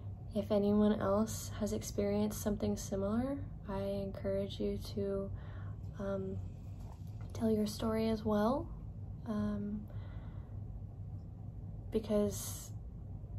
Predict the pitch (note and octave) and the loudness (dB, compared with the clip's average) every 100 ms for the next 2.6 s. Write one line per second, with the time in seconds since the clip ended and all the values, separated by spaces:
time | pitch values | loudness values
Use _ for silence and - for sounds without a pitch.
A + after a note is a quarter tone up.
0 | - - - - - - - - - - | -8 -8 -10 -8 -8 -8 -10 -8 -8 -6
1 | - - - - G#3+ G#3+ G#3 A3 A3 G#3+ | -6 -6 -6 -4 0 0 2 4 4 4
2 | G3 F#3+ - A#3+ B3 B3 | 2 2 4 4 4 2